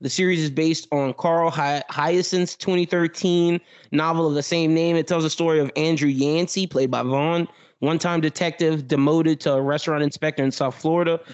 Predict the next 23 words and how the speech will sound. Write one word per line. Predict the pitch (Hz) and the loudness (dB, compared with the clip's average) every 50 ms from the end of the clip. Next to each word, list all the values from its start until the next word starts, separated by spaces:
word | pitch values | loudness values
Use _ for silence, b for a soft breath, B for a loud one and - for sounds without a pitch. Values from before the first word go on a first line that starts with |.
| B B B B - | B B B B -12
A | - | -6
severed | - - 185 185 180 180 - | -4 -2 0 0 0 0 2
arm | - 170 175 180 175 | 0 0 0 0 0
found | 165 - 165 165 165 165 165 | -2 -2 -2 0 0 0 0
by | 170 151 135 | 0 0 -2
a | 135 | -4
tourist | - - - 185 175 175 165 - | -4 -4 -2 0 0 0 0 -2
out | - 147 147 135 - | -2 -2 -2 -4 -4
fishing | - 180 175 160 - 170 160 147 | -4 -4 -4 -2 0 -2 -2 -2
pulls | - 170 156 143 143 | -2 -2 -2 0 0
Yancey | 151 156 160 160 160 - 165 | 0 0 0 0 -2 0 -2
into | 151 139 147 | 0 0 0
the | 143 | 0
world | 139 143 151 151 147 | 2 2 2 0 0
of | 135 120 123 | -2 -2 -2
greed, | 117 143 151 165 185 185 180 175 - b b b b b b | -2 0 2 2 2 2 0 0 -2 b b b b b b
corruption | - - 143 139 151 170 180 170 - 196 180 165 | -4 -2 0 2 2 0 0 -2 -2 0 2 2
that | 151 139 131 131 | 2 0 0 0
decimates | 151 156 156 - - 165 165 160 147 135 | 0 -2 0 0 0 0 0 0 0 -2
the | 123 139 131 | -2 0 0
land | 135 147 151 156 156 156 151 | 0 2 2 2 2 2 2
and | 147 139 | 0 0
environment | 131 127 117 143 143 143 147 147 147 143 139 131 | 0 -2 -2 -2 0 0 0 2 2 2 0 -2